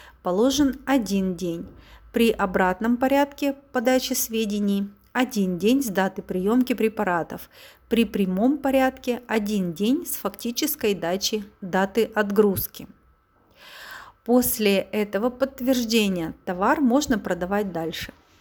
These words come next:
Для реализации лекарственных препаратов через кассу льготного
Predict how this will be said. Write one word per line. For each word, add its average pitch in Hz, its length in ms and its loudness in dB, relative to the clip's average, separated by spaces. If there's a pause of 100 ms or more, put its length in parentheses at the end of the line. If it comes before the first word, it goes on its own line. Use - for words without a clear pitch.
(720)
Для 233 420 4
реализации 208 760 0
лекарственных 190 840 -6
препаратов 202 760 -2
через 196 280 0 (120)
кассу 277 500 0 (1200)
льготного 220 760 2